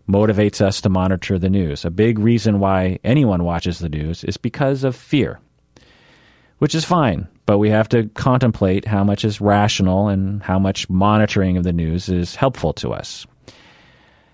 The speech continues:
How often should you monitor your health?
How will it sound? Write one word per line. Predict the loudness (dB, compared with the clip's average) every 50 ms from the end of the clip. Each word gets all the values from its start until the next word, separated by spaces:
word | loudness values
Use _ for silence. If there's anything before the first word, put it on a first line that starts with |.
| _ _ _
How | -2 0 2 4 4
often | 4 4 2 2 2 0 2
should | 2 2 0 2 2
you | 2 4
monitor | 4 4 4 4 2 2 0 2 2 2
your | 4 4 4
health? | 2 2 0 0 -2 -6 -14 -18 -20